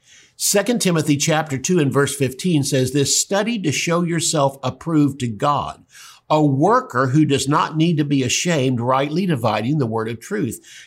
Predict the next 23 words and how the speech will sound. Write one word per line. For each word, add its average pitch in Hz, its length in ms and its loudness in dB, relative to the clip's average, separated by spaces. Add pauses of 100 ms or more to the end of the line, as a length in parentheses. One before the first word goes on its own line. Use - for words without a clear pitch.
God 175 320 2
wants 151 440 0
us 135 180 -2
to 123 120 -6
study. 101 520 -2 (340)
He 208 140 2
wants 214 340 2
us 190 140 0
to 165 100 -2
study 190 300 0
because 180 500 -2
we, 160 180 2
he 202 180 0
wants 180 320 0
us 165 120 -2
to 156 100 -4
be 151 120 2
approved 151 420 0
before 139 380 2
him, 117 260 -2
not 127 260 -2
before 208 440 -2
people. 151 680 -4